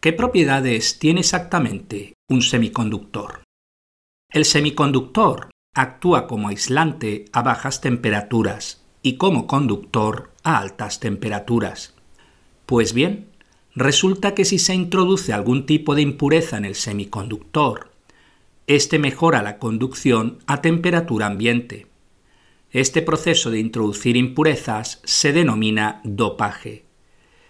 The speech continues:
Existen dos tipos de semiconductores dopados. Los átomos de impurezas con cinco electrones de valencia producen semiconductores de tipo N,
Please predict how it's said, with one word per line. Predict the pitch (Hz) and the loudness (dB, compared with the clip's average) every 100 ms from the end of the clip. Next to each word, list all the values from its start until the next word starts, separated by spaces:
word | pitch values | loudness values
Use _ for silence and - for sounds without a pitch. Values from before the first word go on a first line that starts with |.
| _ | _
Existen | 151 147 160 - 156 139 | -4 0 0 0 0 -2
dos | 127 | -2
tipos | - 165 175 170 | 0 0 0 -2
de | |
semiconductores | 165 170 165 160 156 151 - - 104 101 - | 0 0 0 0 0 0 -2 -2 -2 -2 -4
dopados. | 104 127 120 101 - - - _ _ _ _ _ _ _ - | -4 0 -2 -2 -8 -10 -14 _ _ _ _ _ _ _ 0
Los | 123 135 135 - | 4 6 4 2
átomos | 117 - 117 110 | 0 -2 -2 -2
de | 120 | -4
impurezas | 107 107 113 156 160 107 104 - - | -4 -4 0 0 0 -4 -4 -8 -10
con | - 120 113 | -2 0 2
cinco | - 151 160 | 2 0 2
electrones | 170 165 - 107 113 - | 0 0 -2 -2 -2 0
de | |
valencia | 117 120 156 123 117 107 113 - _ _ _ - | 0 2 0 -2 -6 -6 -10 -18 _ _ _ -2
producen | 131 135 170 170 107 | 2 4 4 2 -2
semiconductores | - 113 110 120 113 107 - - 135 104 - - - | -2 -4 -4 -2 -2 -2 -2 0 2 0 -4 -10 -6
de | 113 127 | -2 0
tipo | 127 104 - 95 | 0 -4 -2 -2
N, | 123 127 98 | -2 -2 -6